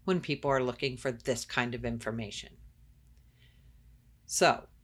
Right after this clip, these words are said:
in addition to your personality, your love language plays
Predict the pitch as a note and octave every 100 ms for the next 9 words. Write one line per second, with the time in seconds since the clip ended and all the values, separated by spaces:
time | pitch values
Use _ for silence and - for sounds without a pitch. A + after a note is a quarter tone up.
0 | - - - - D#3 E3 F3 A3 B3+ A3+
1 | G#3 E3+ - E3+ - D3 F3 A#3+ F#3+ B2+
2 | B2+ - - - - - - _ - A#3
3 | A#3+ A#3+ C#4+ A#3+ F3+ C3+ C3+ B2 - -
4 | _ - E3+ D#3 D3+